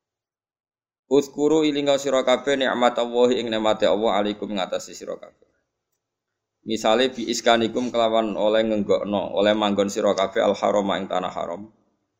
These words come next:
Wa maknal gharati lan nyegah pira-pira serangan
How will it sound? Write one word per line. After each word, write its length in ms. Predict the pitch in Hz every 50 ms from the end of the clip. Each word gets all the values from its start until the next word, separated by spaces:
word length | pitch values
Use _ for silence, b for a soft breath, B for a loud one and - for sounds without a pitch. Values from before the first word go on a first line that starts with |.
| _ _ _ _ _
Wa 160 | - 98 101
maknal 400 | 104 113 117 101 113 117 117 110
gharati 480 | 104 107 110 110 110 107 107 - 123 127
lan 180 | 123 117 113 113
nyegah 460 | 110 107 - - 110 98 98 - -
pira-pira 560 | 107 104 104 101 - 104 104 104 98 98 92
serangan 640 | - - - 95 90 85 87 87 87 95 107 117